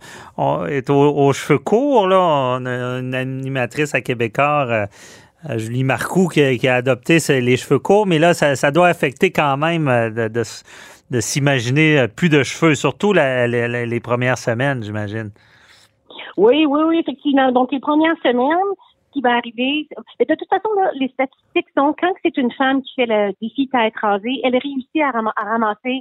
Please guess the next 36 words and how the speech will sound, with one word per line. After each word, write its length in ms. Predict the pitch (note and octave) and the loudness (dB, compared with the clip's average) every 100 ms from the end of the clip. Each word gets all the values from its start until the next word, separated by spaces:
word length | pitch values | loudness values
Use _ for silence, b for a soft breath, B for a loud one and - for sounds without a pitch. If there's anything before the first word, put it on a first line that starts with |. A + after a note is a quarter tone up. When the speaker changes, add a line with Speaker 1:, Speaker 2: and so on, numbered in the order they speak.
| - | -8
Speaker 2:
soixante-dix 480 | - D4 D4+ C4+ C4 - | -6 -2 -2 -4 -8 -10
pour 140 | B3 - | -8 -2
cent 140 | B3+ C4 b _ _ | -2 -2 b _ _
plus 460 | C4 B3 C4+ C#4 A3 | -2 2 2 2 0
d'argent 400 | A3+ G3+ A3 A3+ A3+ | 0 0 0 -2 0
qu'un 200 | G3+ F3+ | -4 -2
homme. 220 | D2 - - B B _ | -6 -12 -18 B B _
Speaker 1:
Parce 220 | D3 C3+ | -2 0
que 100 | - | 0
Speaker 2:
Euh, 40 | D#3 | 2
Speaker 1:
c'est 200 | - D3 | 2 0
plus, 500 | D#3+ E3+ F3+ F3+ A#3+ | 4 6 6 2 -8
ça 160 | - E3 | -4 -2
implique 520 | D#3 C3 D#3 D3+ - | -2 -2 0 -2 -2
plus 500 | D#3+ E3 F3+ - - | 2 4 4 0 -10
pour 260 | - D3+ C#3 | -2 0 0
une 120 | B2+ | -2
femme 380 | - D3 D#3+ D3+ | -2 -2 -2 -2
qui 80 | D3 | -4
a 40 | |
les 40 | |
cheveux 240 | A#2 - C3 | -2 -2 0
longs, 320 | B2 C3 D3 B B B B B B _ - | 2 2 -2 B B B B B B _ -10
euh, 160 | A2+ A2 | -8 0
dans 200 | C3 C#3+ | 0 2
notre 180 | D3 - | 0 0
société 480 | C3+ A2 A#2+ G2+ C3+ | -2 0 -2 0 -2
de 60 | |
se 120 | - A2+ | 0 0
faire 220 | A#2 G#2+ | 0 2
raser. 360 | G#2+ G2+ G#2 - | 2 0 -4 -8
Ouais, 120 | A2+ | -10
je 100 | - | -6
comprends 380 | B2 A#2 A#2+ B2+ | -4 -2 0 -2
bien 220 | A#2 A2 | -2 -4
ça. 180 | G2+ | -6